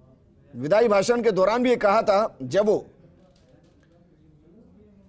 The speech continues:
गुलाब चंद कटारिया जी के लिए विदाई भाषण दे रहे थे, उस दौरान उन्होंने कहा था कि बड़ा मतभेद रहता है,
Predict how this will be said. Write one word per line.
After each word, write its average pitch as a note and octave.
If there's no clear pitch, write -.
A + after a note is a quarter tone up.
गुलाब F3+
चंद A#3
कटारिया G3
जी G#3
के F#3+
लिए C#3+
विदाई F3+
भाषण G3
दे A3
रहे F3+
थे, -
उस C#3+
दौरान B3
उन्होंने A#3
कहा G#3
था A#3
कि D3
बड़ा F#3
मतभेद A3+
रहता G3+
है, A#2+